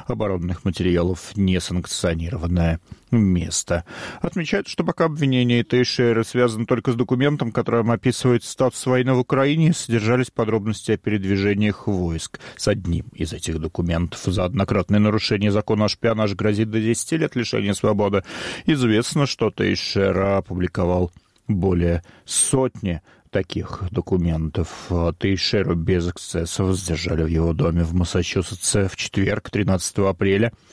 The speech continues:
Ранее газета «Вашингтон Пост» сообщила, что подозреваемый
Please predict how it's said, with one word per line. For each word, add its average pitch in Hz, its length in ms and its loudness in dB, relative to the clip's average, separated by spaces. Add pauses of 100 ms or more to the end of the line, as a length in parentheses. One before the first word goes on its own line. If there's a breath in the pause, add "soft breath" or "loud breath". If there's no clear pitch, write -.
(140)
Ранее 131 300 -2
газета 127 320 0
«Вашингтон 117 580 -2
Пост» 120 280 0
сообщила, 113 580 2
что 113 180 -2
подозреваемый 107 800 2